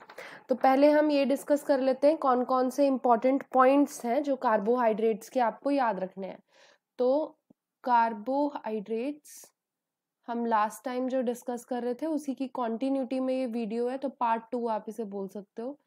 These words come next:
तो कार्बोहाइड्रेट्स में सबसे पहले आपको जो पॉइंट याद रखना है वो ये कि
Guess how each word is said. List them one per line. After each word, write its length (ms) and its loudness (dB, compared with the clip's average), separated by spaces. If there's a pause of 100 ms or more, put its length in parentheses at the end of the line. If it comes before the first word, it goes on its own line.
(540)
तो 60 -2
कार्बोहाइड्रेट्स 1080 4
में 100 2
सबसे 360 -2
पहले 460 0
आपको 480 2
जो 140 -2
पॉइंट 440 -2 (360)
याद 340 2
रखना 300 -2
है 140 2
वो 160 0
ये 320 2 (140)
कि 300 -2